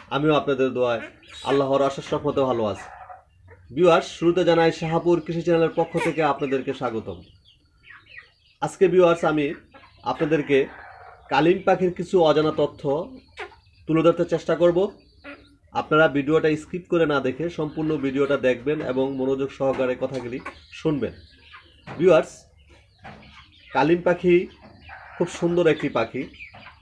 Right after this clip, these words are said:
আমার জানা মতে এই পাখিটা একটি বন্য পাখি।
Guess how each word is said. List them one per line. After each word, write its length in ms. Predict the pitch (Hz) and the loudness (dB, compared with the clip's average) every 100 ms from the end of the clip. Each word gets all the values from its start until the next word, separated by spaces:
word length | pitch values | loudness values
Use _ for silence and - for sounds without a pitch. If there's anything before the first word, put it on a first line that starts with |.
| - - _ - - - - | -20 -20 _ -20 -20 -16 -6
আমার 260 | 143 165 | 0 2
জানা 220 | 160 156 | 2 2
মতে 240 | 170 170 175 | 2 2 0
এই 60 | |
পাখিটা 560 | 156 151 165 160 147 151 - _ _ - - - - - - _ | 0 -2 -2 0 0 0 -8 _ _ -20 -20 -20 -20 -20 -20 _
একটি 160 | - 151 | -6 0
বন্য 320 | 135 147 160 | 2 4 4
পাখি। 380 | 156 147 160 | 2 0 -2